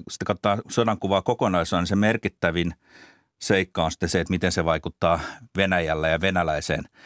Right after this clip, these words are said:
keskusteluun. Toki se nyt luo moraalia Ukrainassakin, mutta Venäjällähän se on nyt herättänyt edelleen tätä kriittistä, äh, keskustelua sitten sodan johtoa epäsuorasti Putinia, mutta ennen kaikkea näitä kenraaleja kohtaan tulee täältä niin kuin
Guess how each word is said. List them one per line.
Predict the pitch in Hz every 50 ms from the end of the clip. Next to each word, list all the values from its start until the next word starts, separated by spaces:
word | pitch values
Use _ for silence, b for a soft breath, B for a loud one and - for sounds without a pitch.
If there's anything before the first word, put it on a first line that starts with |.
| B B B B B B B
keskusteluun. | - 78 76 - - 82 - - - 64 65 - -
Toki | 92 92 - 127
se | 113 127
nyt | 120 117 - _ - B B B B
luo | B 123 113 113 107 101 92 - -
moraalia | - 110 101 95 104 98 90 87 85 82 80 80 - - _ b b b b b b b b b b b
Ukrainassakin, | 101 123 120 - 131 113 104 98 98 92 87 - 95 - - 92 87 90 - b b b b b b b b
mutta | - 98 92 - - 95
Venäjällähän | 104 104 104 101 92 90 85 85 82 92 87
se | - 117
on | 113
nyt | 117 113 -
herättänyt | 110 104 101 - - 95 92 90 95
edelleen | 98 101 98 95 92 87 80
tätä | 90 87 92 87
kriittistä, | - - 95 85 - 92 - - 90 90 _ -
äh, | 87 - -
keskustelua | - 90 80 - - 85 - - 87 82 80 80 78
sitten | - 80 - - -
sodan | - - 95 82 87 85 80 - b b b b b b
johtoa | 95 87 80 - - 82 82
epäsuorasti | 98 90 - 90 - 104 90 87 - - -
Putinia, | - - 90 82 - - 82 80 80 80
mutta | 80 78 - - 85
ennen | 80 85
kaikkea | 120 107 - - 92
näitä | 87 82 -
kenraaleja | - 90 85 78 85 80 78 78 76 73 -
kohtaan | - 85 82 - - 78 76 76
tulee | - 87 82 76 71
täältä | - 82 78 78 76 -
niin | 78 78 73
kuin | 76 80 78